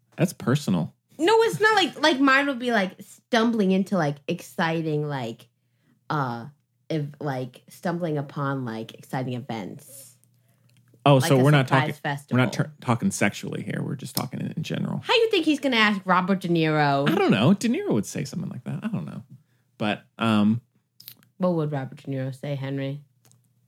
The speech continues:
Speaker 1: Uh, I j-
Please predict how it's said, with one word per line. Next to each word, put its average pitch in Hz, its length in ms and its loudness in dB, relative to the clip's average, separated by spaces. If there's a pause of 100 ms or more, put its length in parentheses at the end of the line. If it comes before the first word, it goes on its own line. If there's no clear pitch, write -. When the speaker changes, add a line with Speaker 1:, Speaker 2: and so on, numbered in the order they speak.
(280)
Speaker 1:
Uh, 151 800 -2 (800)
I 180 160 -2
j- - 360 -4